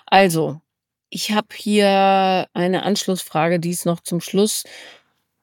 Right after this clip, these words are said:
Ich bin zwar in einer Beziehung, merke aber, dass es mir schwerfällt, meinem Partner zu vertrauen, insbesondere, dass er mich liebt und dass er in der Beziehung bleiben will.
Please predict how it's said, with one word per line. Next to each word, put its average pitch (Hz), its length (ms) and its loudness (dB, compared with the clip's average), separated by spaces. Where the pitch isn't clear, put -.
Ich 208 140 -8
bin 269 160 4
zwar 214 180 0
in 196 80 -2
einer 185 220 0
Beziehung, 247 480 0
merke 208 360 0
aber, 196 200 2
dass 185 220 0
es 190 140 -8
mir 185 140 2
schwerfällt, 196 720 0
meinem 180 300 0
Partner 190 460 -6
zu - 120 -10
vertrauen, 180 560 0
insbesondere, 185 720 2
dass 170 220 0
er 170 60 2
mich 175 180 0
liebt 202 320 0
und 170 160 -2
dass 180 180 2
er 170 320 2
in 180 140 2
der 170 100 2
Beziehung 185 540 2
bleiben 151 400 0
will. 214 320 4